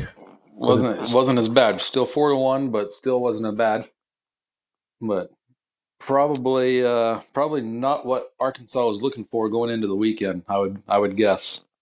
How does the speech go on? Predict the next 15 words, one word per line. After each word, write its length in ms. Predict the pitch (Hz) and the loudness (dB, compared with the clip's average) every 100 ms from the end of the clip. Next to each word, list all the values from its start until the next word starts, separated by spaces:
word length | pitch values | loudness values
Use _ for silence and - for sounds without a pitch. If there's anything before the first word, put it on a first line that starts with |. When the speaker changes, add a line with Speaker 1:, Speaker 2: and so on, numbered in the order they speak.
| _ _ | _ _
Speaker 2:
No, 420 | 104 101 101 104 | -2 0 0 0
especially 400 | 107 - 113 107 104 | -2 2 4 4 4
Speaker 1:
They, 40 | |
Speaker 2:
to 60 | 101 | 4
their 160 | 95 95 | 4 4
Speaker 1:
uh, 100 | 131 | 2
Speaker 2:
hated 220 | 107 98 | 2 2
rival, 400 | 92 92 80 - - | 4 4 2 -2 -4
you 100 | 104 | -2
know. 220 | 98 98 - 127 113 | 0 0 -2 -6 2
Speaker 1:
big 180 | 131 113 | 2 6
rivalry. 540 | 117 117 120 123 120 - - | 6 6 6 6 4 0 -4
And 80 | 113 | -2
then 100 | 110 | 0
they, 220 | 101 | 0